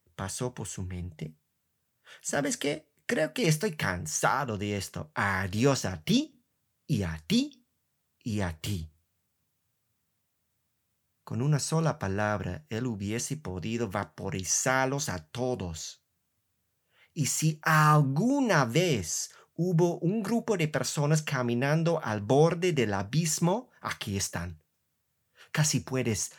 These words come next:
ver este odio rabioso, ignorante y retorcido en sus rostros.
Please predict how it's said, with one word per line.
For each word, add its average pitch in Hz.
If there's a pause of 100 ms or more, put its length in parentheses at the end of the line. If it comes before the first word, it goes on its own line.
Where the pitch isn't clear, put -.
(160)
ver 110
este 113
odio 123
rabioso, 117
ignorante 127
y 139
retorcido 135
en 113
sus 104
rostros. -